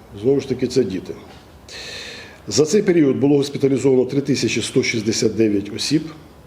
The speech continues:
Летальних випадків від грипу у нас в області зареєстровано не було, але за повідомленнями Центру громадського здоров'я муз України, на сьогодні в Україні зареєстровано два летальних випадки від грипу.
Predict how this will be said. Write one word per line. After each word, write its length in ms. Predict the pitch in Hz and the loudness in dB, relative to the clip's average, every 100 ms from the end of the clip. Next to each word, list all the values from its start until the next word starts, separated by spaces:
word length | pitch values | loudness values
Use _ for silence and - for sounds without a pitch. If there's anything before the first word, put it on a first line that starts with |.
| - - - - - - - - - - - | -20 -20 -20 -20 -20 -20 -20 -20 -20 -18 0
Летальних 520 | 127 139 165 147 123 | 2 4 4 2 2
випадків 440 | 135 131 - 127 | 0 0 -2 0
від 160 | 113 120 | 2 2
грипу 380 | 107 123 120 110 | 2 2 2 2
у 20 | |
нас 220 | 110 110 | 2 2
в 60 | 107 | -2
області 320 | 98 98 113 | -2 -4 -4
зареєстровано 720 | 95 107 104 - 113 104 104 | -2 0 -2 0 2 4 4
не 140 | 104 147 | 6 4
було, 340 | 165 160 156 - | 2 0 -2 2
але 340 | 135 156 - | 2 2 0
за 120 | 110 | -2
повідомленнями 720 | 120 120 117 117 113 107 107 | -2 2 4 4 4 4 2
Центру 340 | 104 117 104 107 | 2 0 0 0
громадського 460 | 110 110 104 - | 2 2 -2 -6
здоров'я 440 | 95 117 151 156 156 156 - - | -2 2 2 2 -2 -6 -12 0
муз 240 | 123 117 | 0 2
України, 540 | 131 135 135 139 135 135 - - - - - | 0 2 2 4 2 0 -14 -18 -20 -18 -2
на 100 | 107 | -2
сьогодні 440 | 113 117 151 151 | 2 4 4 2
в 80 | 101 | 0
Україні 360 | 92 117 135 131 | 0 2 4 4
зареєстровано 640 | 101 98 95 127 135 120 | 2 -2 -2 0 2 0
два 220 | 95 123 | 0 0
летальних 460 | 143 104 107 104 101 | 0 0 0 -2 -2
випадки 460 | 127 - - 107 95 101 | -4 -4 -6 -6 -4 -8
від 80 | 113 - | -8 -10
грипу. 340 | - 98 85 | -10 -8 -10